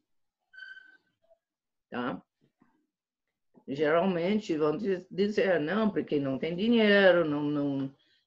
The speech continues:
né? Não tenho por onde ir, et cetera, et cetera, et cetera, né? Ahn, mas hoje em dia, não, tem, tem, tem muitas opções sociais,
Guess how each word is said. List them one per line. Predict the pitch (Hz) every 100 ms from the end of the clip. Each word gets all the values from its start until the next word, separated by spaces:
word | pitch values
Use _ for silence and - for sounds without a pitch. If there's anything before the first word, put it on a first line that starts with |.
| -
né? | 131 151 185 175 _ _ -
Não | 139 147
tenho | 151 170 170 165
por | 165
onde | 160 170 190 220
ir, | 220 185 180 175 170 165 156 -
et | 143 -
cetera, | 143 139 165
et | 156
cetera, | 160 156 190
et |
cetera, | - 262 233 - 233
né? | 208 139 196 _ _ _ _ _ _ _ -
Ahn, | 139 139 139 135 127 -
mas | 170 170 127 120 147
hoje | 135 143 214
em | 359
dia, | 269 349 -
não, | 247 160 190 277
tem, | 170 147
tem, | - 156 143 143
tem | -
muitas | 147 190 269 262 196
opções | 170 - 160 147 135
sociais, | 139 131 - 113 - -